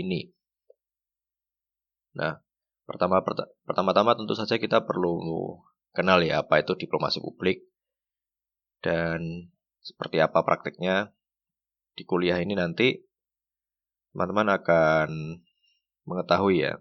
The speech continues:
apa itu definisi diplomasi publik, apa itu tujuannya, sejarahnya, kemudian bagaimana sih tren diplomasi publik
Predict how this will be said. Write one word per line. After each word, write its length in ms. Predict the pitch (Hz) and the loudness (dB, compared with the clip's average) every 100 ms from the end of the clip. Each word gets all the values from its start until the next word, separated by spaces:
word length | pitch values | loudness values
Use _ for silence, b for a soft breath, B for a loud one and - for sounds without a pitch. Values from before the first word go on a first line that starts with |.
| _ _ - | _ _ -8
apa 320 | 80 - 82 | -2 2 2
itu 240 | 78 87 | 0 -4
definisi 560 | - 80 82 80 78 - | -4 -6 -4 -6 -6 -6
diplomasi 480 | - - 147 - 151 | -8 -12 -10 -6 -2
publik, 480 | 117 101 95 - _ _ _ _ _ _ | -2 0 -2 -4 _ _ _ _ _ _
apa 320 | - 80 78 78 | -6 2 4 4
itu 320 | 80 78 76 | 2 -2 -4
tujuannya, 960 | - - 95 113 113 98 92 95 98 | -6 -2 2 2 2 0 0 0 -4
sejarahnya, 960 | - - - 92 110 107 92 92 92 95 _ _ _ _ _ _ _ _ _ | -6 -6 0 2 2 0 -2 0 0 -4 _ _ _ _ _ _ _ _ _
kemudian 1040 | - 80 78 85 80 80 80 - 82 82 - _ _ _ _ _ _ _ - | -10 -8 -6 -4 -2 -2 -2 -4 -6 -10 -14 _ _ _ _ _ _ _ -4
bagaimana 400 | 85 85 92 110 | 0 2 2 0
sih 320 | 110 120 - _ - | 0 -4 -6 _ -2
tren 560 | 101 98 104 104 107 | 2 2 0 -10 -14
diplomasi 480 | - 85 90 85 92 | -8 -2 0 0 -2
publik 400 | 95 90 98 95 | -6 -2 -2 -2